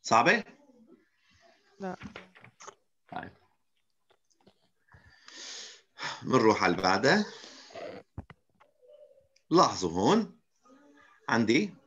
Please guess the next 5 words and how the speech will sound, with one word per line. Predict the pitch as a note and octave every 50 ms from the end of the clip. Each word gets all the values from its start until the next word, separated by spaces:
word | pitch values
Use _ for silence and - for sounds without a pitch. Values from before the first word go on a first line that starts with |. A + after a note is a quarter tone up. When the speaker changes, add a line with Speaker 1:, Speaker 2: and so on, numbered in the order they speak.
| _ - - _ - - - - - - - E4 - G#4 G#4 G4+ - _ _ _ _ _ - - _ _ _ _ _ _ _ _ _ _ _ _ _ _ _ -
Speaker 1:
الكسر | - G2 F2 F2 - G#2+ G#2 - - G#2
التالي. | F#2 - - - F2 E2 E2 F2+ C3+ C#3 F2 - - _ _ _ _ _ _ _ _ _ _ _ _ _ _ _ _ _ _ _ _ _ _ _ _ _ _ _ _ _ _ _ _ - - - - - _ _ _ _ _ - _ _ -
نص | - G#3+ B3 - - - - _ -
ناقص | B2 C3+ D3 C#3+ C3 C3 C3 C#3 C3+ -
خمسة. | - A#2+ G2+ F2 - - - -